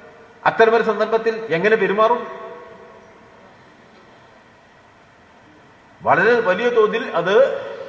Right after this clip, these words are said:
ലോകത്ത് തന്നെ അക്രമോത്സുകമായ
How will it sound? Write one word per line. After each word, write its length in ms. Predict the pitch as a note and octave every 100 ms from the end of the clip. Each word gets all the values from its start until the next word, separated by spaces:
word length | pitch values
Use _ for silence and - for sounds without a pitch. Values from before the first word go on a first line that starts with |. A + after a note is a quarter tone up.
| - B2
ലോകത്ത് 520 | D#3 G#3+ G#3 G#3+ G3
തന്നെ 540 | F3 F#3 G#3+ C#4+ - - - - - - -
അക്രമോത്സുകമായ 1300 | C#3 - A3 A#3 A#3+ - A#3 A3 G3 F3 E3+ E3+ G#3+